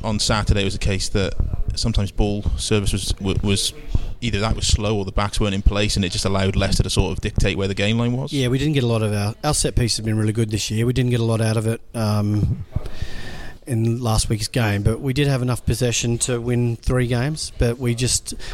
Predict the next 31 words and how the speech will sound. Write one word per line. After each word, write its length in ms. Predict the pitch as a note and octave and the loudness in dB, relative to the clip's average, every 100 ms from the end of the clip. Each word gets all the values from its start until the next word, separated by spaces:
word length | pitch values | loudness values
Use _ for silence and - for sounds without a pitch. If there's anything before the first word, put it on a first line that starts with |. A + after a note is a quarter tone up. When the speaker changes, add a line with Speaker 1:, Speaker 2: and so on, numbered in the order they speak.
| - B2 | -4 0
Speaker 2:
overplayed, 880 | B2+ A#2 - A#2+ A2+ A2 A2 A#2 - - | 2 0 -2 0 2 2 0 -4 -8 -6
uh, 300 | A2+ A2 G#2+ | -2 0 2
at 60 | A2+ | 0
the 80 | C3 | 0
wrong 220 | A#2+ B2+ | 0 0
end 140 | B2 | 0
of 80 | B2 | 0
the 80 | A#2 | -2
field, 340 | - C#3 E3 | -2 0 0
and 220 | C3+ A#2 - - - | 0 -2 -4 -10 -6
they 160 | B2 B2 | 0 0
stood 180 | - B2+ | 0 -2
up 140 | A#2 | -2
defensively 560 | - B2+ A#2+ C3 B2+ A#2+ | -2 0 0 0 0 0
very 180 | A#2+ | 0
well. 220 | A#2+ B2+ B2+ | 0 0 2
They 80 | |
were 160 | A#2+ A#2+ | 2 0
organised, 500 | A#2+ B2 B2+ B2+ - | 0 0 0 0 0
and 220 | B2 A#2+ - - - | 0 0 -4 -14 -4
we 100 | C3 | 0
just 160 | B2 - | 0 0
coughed 280 | - - A#2+ | -2 -2 -2
up 120 | - | -2
too 120 | - | -2
much 240 | A#2+ A#2 - | 0 -2 -2
possession. 360 | B2 A#2+ - B2 | 0 0 0 0
I 20 | |
think 160 | B2 | 0
nineteen 500 | C3 A#2 A#2+ B2 A#2+ | -2 0 0 0 0
turnovers, 680 | A2 A#2+ A#2+ A#2+ A#2 B2+ - | 0 0 0 0 2 0 -2